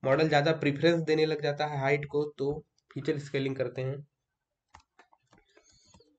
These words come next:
Feature scaling, अब यहाँ पे feature scaling हम कैसे करेंगे? सबसे पहले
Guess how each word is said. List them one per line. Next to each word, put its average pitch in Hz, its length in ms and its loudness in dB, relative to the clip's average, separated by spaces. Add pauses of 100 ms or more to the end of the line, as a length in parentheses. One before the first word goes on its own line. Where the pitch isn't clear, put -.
(840)
Feature - 600 -16 (800)
scaling, - 840 -14 (1300)
अब 135 100 -10
यहाँ 160 180 -4
पे 160 180 -8
feature 151 380 -8
scaling 151 400 -6
हम 143 100 -6
कैसे 139 240 -8
करेंगे? 127 320 -6 (680)
सबसे 139 280 -8 (160)
पहले 139 220 -2